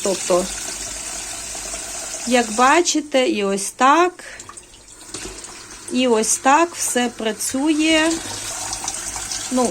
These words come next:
я задоволена особисто. Не знаю, <laughs> як кому. Перших декілька днів Василько дуже мав великий інтерне-, інтерес до цього крана, але,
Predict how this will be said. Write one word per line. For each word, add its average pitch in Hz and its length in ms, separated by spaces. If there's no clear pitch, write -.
я 359 220
задоволена 220 800
особисто. 185 880
Не 254 180
знаю, 277 340
<laughs> 240 160
як 277 320
кому. 277 440
Перших 262 480
декілька 247 460
днів 247 460
Василько 214 800
дуже 214 400
мав 196 240
великий 196 360
інтерне-, 233 480
інтерес 226 560
до 294 140
цього 285 220
крана, 269 460
але, 226 400